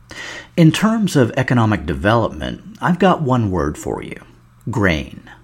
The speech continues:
While the Mauritanian soil wasn't quite as rich and bountiful as that of Roman Africa,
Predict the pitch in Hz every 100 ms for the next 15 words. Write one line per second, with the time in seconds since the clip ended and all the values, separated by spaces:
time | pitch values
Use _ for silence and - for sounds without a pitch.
0 | - - - _ - - - - - 139
1 | 160 165 165 151 147 185 202 - 185 156
2 | 104 80 - 123 107 80 71 78 127 208
3 | - - 170 160 117 87 95 107 - 78
4 | 78 104 104 104 104 - 104 98 117 139
5 | - 147 143 110 87 101 90 73 95 120
6 | - - - - -